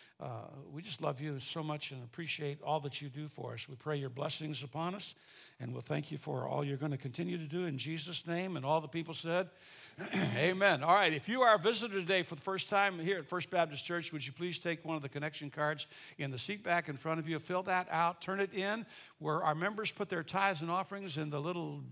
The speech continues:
brown box in the back by the double doors. Uh, just go ahead and put this card filled out, and we will get you a Starbucks card, gift card.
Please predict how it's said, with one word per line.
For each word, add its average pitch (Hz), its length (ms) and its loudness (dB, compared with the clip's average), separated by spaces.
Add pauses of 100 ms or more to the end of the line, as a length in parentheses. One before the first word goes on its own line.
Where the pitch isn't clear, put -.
brown 165 480 0
box 165 400 0
in 156 60 -6
the 147 80 -4
back 160 360 0
by 151 140 0
the 143 100 -4
double 165 280 -2
doors. 180 460 -2 (380)
Uh, 143 220 2 (100)
just 151 200 -8
go 196 80 0
ahead 185 180 4
and 160 100 -6
put 185 220 -4
this 175 180 -2
card 180 440 2
filled 180 280 -4
out, 170 360 4
and 151 180 0
we 196 140 0
will 185 180 0
get 165 320 -4
you 180 220 -2
a 143 60 -2
Starbucks 170 680 0
card, 165 440 0
gift 165 200 -4
card. 165 380 2